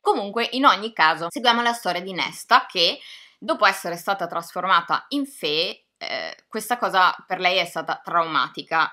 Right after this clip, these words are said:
per diversi motivi. Intanto lei rifiuta e odia, ha sempre odiato i fee, quindi questa cosa per lei è un po' inaccettabile, cioè lei non vuole essere quello che è diventata. In più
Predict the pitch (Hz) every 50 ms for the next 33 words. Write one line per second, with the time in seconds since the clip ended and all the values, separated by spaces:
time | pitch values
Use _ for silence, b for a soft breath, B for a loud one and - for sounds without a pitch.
0 | - _ - 160 151 151 143 151 160 156 151 143 139 - - 147 143 143 - _
1 | - - 135 139 135 - 175 175 185 190 190 - _ 214 208 - - 160 165 160
2 | 165 160 160 151 - - 185 170 170 180 165 143 139 143 147 147 147 135 147 139
3 | - - - 147 147 143 156 147 139 143 131 - - 139 - - 160 156 - -
4 | 139 139 147 - B B B B B _ 170 160 143 143 135 160 151 - - 160
5 | 160 160 156 139 139 156 156 143 131 139 147 _ 170 160 156 139 127 - _ -
6 | - 127 _ _ 175 165 147 143 139 139 135 - 135 143 151 143 131 135 139 143
7 | 156 147 139 135 131 131 - - _ _ _ _ _ _ - 160 - - - 160
8 | 123 120 - - 143 139 139 - - 135 123 131 127 156 185 175 - - - -
9 | - 196 - B B B B B B B B - 302 285 - 185 208 240 -